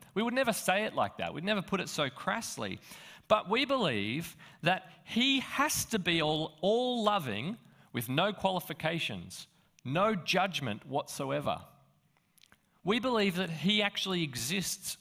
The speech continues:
to serve us. Again, we wouldn't say that 'cause it sounds crass,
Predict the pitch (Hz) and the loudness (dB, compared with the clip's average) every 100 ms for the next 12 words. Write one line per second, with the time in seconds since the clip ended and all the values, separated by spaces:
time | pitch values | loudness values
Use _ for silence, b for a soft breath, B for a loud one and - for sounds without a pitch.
0 | - 147 - 160 165 156 160 202 - - | -8 -4 -2 -2 0 2 2 2 0 -6
1 | - - - 185 175 202 196 220 240 - | -10 -10 -10 -8 -6 -4 -4 -4 -4 -2
2 | - - 196 185 117 - 180 170 - 196 | -2 -2 -4 -4 -6 -4 -6 -4 -6 -4
3 | 185 147 117 - - - 208 202 110 107 | -4 -4 -8 -14 -14 -4 -4 -4 -8 -12
4 | - | -12